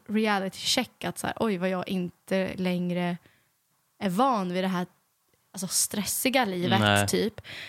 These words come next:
Speaker 1: där man både har en förmiddagsaktivitet och en eftermiddagsaktivitet.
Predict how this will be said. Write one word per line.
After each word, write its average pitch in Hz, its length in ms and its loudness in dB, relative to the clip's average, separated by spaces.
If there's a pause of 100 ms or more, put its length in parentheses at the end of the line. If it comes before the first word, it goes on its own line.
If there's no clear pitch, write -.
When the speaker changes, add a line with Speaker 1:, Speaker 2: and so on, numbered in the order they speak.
(100)
Speaker 1:
där 202 120 2
man 196 140 0
både 220 300 0
har 202 200 0
en 190 200 -4 (200)
förmiddagsaktivitet 214 1300 -2 (360)
och - 220 -8
en 202 160 0
eftermiddagsaktivitet. 214 1300 4